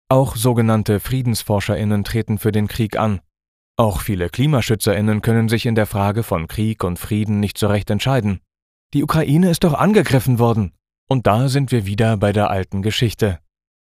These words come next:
In Wirklichkeit geht es aber doch um die Rettung der ganzen Welt. Nur wenn alle Staaten auf diesem Planeten sofort und mit aller Kraft die Klimakrise bekämpfen,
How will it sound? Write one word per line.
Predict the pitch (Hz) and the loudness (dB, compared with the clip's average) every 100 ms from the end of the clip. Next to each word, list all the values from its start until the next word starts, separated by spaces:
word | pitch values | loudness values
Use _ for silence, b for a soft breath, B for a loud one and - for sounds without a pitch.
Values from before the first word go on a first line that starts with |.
| _ | _
In | 139 127 | 0 2
Wirklichkeit | 165 151 113 113 82 - | 2 2 0 0 -2 -4
geht | - 117 | -4 -2
es | 113 | 0
aber | 113 110 | 2 2
doch | 110 123 | 2 0
um | 98 113 | 0 0
die | 104 | 0
Rettung | 113 - 110 107 | 0 0 0 2
der | 104 | 2
ganzen | 107 107 107 | 0 0 -2
Welt. | 127 113 - - _ _ _ - | 0 -2 -6 -20 _ _ _ -2
Nur | 120 131 120 | 2 2 4
wenn | 113 107 | 2 2
alle | 123 127 | 2 2
Staaten | 101 113 117 - 101 | 0 2 2 2 0
auf | 90 - | 0 0
diesem | 98 92 | -4 -2
Planeten | 90 95 98 110 107 104 | -4 -2 2 0 2 -2
sofort | 95 101 - 113 127 | 0 -2 2 2 2
und | - 101 - | -2 -4 -2
mit | 101 - | -4 0
aller | 120 113 | 0 0
Kraft | - 110 113 - | 0 -4 -4 -4
die | 95 87 | -6 -6
Klimakrise | - 117 110 98 - 101 101 | -2 2 2 0 -2 0 0
bekämpfen, | 101 - 120 117 117 95 | 0 0 0 0 -2 -2